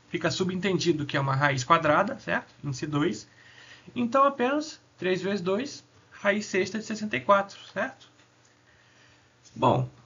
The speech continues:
podem parecer muitas propriedades, mas como eu disse lá no começo, as propriedades das potências também são utilizadas. Então, aqui, um exemplo de como poderíamos, poderíamos resolver essa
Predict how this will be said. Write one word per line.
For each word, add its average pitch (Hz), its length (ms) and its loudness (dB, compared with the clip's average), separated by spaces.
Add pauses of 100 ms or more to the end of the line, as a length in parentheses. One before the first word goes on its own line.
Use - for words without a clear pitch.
(640)
podem 269 280 2
parecer 254 480 0
muitas 277 360 0
propriedades, 240 680 4
mas 185 260 -6
como 185 200 -8
eu 185 60 -4
disse 180 240 -10
lá 190 80 -4
no 185 80 -12
começo, 208 540 -10 (580)
as 220 400 2
propriedades 226 1200 -2
das 202 180 -4
potências 233 480 -6
também 247 260 -6
são 254 140 -10
utilizadas. 208 720 -4
Então, 202 260 -4
aqui, 330 400 -6 (720)
um 330 60 -10
exemplo 285 400 -2
de 285 80 -6
como 285 300 0
poderíamos, 262 520 -4 (200)
poderíamos 196 540 -4
resolver 226 600 -4 (140)
essa 151 420 -4